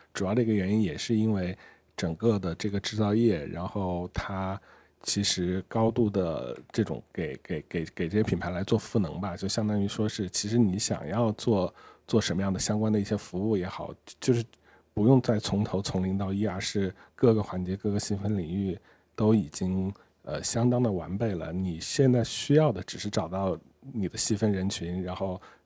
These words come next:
找到一个 idea，然后能够把你自己的产品的，比如说设计也好，或者是这方面来做好，那其他的基础的这些基础设施其实已经是，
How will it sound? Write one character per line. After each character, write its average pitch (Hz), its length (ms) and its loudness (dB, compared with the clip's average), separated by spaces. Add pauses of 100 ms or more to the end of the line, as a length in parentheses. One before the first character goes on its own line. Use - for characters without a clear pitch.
找 87 160 -4
到 98 100 -2
一 98 60 -2
个 95 80 -4
idea， 95 480 0
然 90 220 -4
后 92 260 -2
能 90 280 -4
够 98 120 -4
把 95 140 -4
你 92 100 0
自 80 120 -10
己 95 100 -2
的 87 100 -6
产 - 240 -2
品 92 260 -4 (400)
的， 85 220 -4
比 - 80 -18
如 80 60 -14
说 98 100 -4
设 110 300 0
计 95 160 -4
也 90 80 -4
好， - 340 -10
或 92 100 -8
者 87 100 -6
是 92 280 -8 (440)
这 139 180 6
方 107 180 0
面 92 360 0
来 87 240 -6
做 - 220 2
好， - 260 -4
那 92 140 -2
其 - 260 -2
他 - 240 -2
的 113 160 -2
基 127 300 0
础 - 180 0
的 87 100 -8
这 95 140 -8
些 92 80 -4
基 104 160 -4
础 95 80 -4
设 92 180 -8
施 95 220 -4
其 - 180 -6
实 107 160 0
已 95 100 0
经 90 220 -2
是， 98 320 0